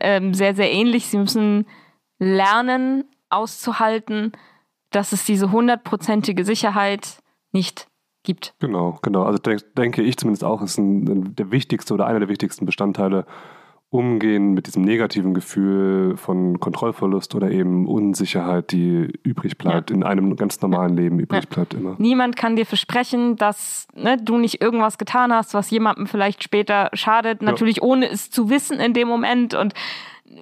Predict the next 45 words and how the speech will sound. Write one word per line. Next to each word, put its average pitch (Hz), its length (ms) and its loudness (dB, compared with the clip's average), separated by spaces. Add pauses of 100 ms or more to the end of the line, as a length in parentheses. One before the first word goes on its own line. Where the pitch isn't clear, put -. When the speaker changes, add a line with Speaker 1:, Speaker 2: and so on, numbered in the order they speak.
Speaker 1:
niemand 247 340 4
kann 240 180 0
dir 240 140 2
versprechen, 247 580 -2
dass 226 140 0
das, 240 220 0
was 233 100 -4
du 226 100 -6
da 214 140 2
jetzt 220 340 0
isst, - 380 0
irgendwie 226 560 2
gut, - 180 -4
ne, 247 160 2
es 247 120 -4
geht - 180 -2
um, 233 220 2
also 202 160 -2 (160)
ich - 180 -2
hab 226 140 -4
zumindest 233 340 0
in 196 60 -2
der 208 100 0
Therapie 214 380 -2
immer 220 320 0
in 208 80 0
Anführungsstrichen 214 680 0
gelernt, 214 680 2 (1040)
es - 120 -4
geht 226 180 2
halt 220 160 -2
auch 233 140 2
um 208 180 0
Wahrscheinlichkeiten. 214 1120 0
Speaker 2:
Genau. - 320 -2
Speaker 1:
Ne? 269 300 2
Also 202 200 -2
wie 233 200 4
wahrscheinlich 254 680 2
ist 240 140 0
es, 226 160 -2
dass 226 200 0
das 214 200 -4
jetzt - 340 -6
passiert? - 500 0